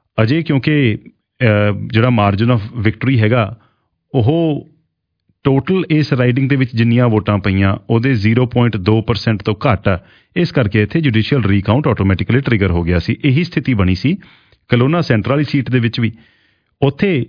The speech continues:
ਬੀ ਸੀ ਕੰਜ਼ਰਵੇਟਿਵਜ਼ ਦੇ ਉਮੀਦਵਾਰ ਅਠੱਤੀ ਵੋਟਾਂ ਤੋਂ ਅੱਗੇ ਨੇ। ਸੋ ਹੁਣ ਤਾਰੀਖਾਂ ਇਹਦੀਆਂ ਸੈੱਟ ਕਰ ਦਿੱਤੀਆਂ ਗਈਆਂ ਨੇ ਕਿ ਸੱਤ ਨਵੰਬਰ ਨੂੰ ਕਲੋਨਾ ਸੈਂਟਰ ਵਾਲੀ ਸੀਟ ਤੇ ਜੁਡੀਸ਼ੀਅਲ ਰੀਕਾਊਂਟ ਹੋਏਗਾ ਤੇ, ਅਮ,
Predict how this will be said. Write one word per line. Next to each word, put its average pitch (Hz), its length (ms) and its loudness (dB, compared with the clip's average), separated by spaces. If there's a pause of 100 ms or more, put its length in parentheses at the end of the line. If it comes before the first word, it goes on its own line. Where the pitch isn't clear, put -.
ਬੀ 123 120 0
ਸੀ - 140 -4
ਕੰਜ਼ਰਵੇਟਿਵਜ਼ 98 640 0
ਦੇ 131 60 2
ਉਮੀਦਵਾਰ 117 560 0
ਅਠੱਤੀ 120 320 -2
ਵੋਟਾਂ 113 280 0
ਤੋਂ 98 160 0
ਅੱਗੇ 85 160 -2
ਨੇ। 92 80 -2 (1000)
ਸੋ 185 560 -2
ਹੁਣ 151 240 2 (320)
ਤਾਰੀਖਾਂ 143 440 2
ਇਹਦੀਆਂ 170 200 2
ਸੈੱਟ 135 240 -2
ਕਰ 143 140 0
ਦਿੱਤੀਆਂ 127 340 2
ਗਈਆਂ 104 260 2
ਨੇ 110 120 0
ਕਿ 160 120 -4
ਸੱਤ 123 340 -2
ਨਵੰਬਰ 135 340 2
ਨੂੰ 131 160 0
ਕਲੋਨਾ 107 340 2
ਸੈਂਟਰ 131 300 0
ਵਾਲੀ 139 140 0
ਸੀਟ 135 280 -4
ਤੇ 151 180 -2 (220)
ਜੁਡੀਸ਼ੀਅਲ 120 400 0
ਰੀਕਾਊਂਟ 139 380 0
ਹੋਏਗਾ 147 340 -2 (520)
ਤੇ, 127 600 2 (520)
ਅਮ, 101 320 -4